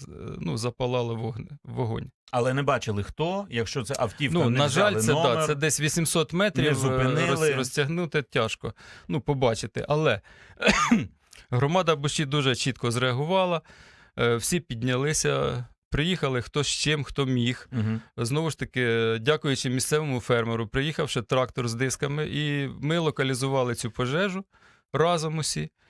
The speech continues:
Speaker 1: Е, під'їхала пожежна команда із, е, Ямполя,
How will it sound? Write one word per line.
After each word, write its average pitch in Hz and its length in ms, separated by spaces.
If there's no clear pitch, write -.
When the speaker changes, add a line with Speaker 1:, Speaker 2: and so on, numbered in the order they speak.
Speaker 1:
Е, 127 260
під'їхала 143 640
пожежна 131 400
команда 175 520
із, 151 420
е, 147 460
Ямполя, 139 580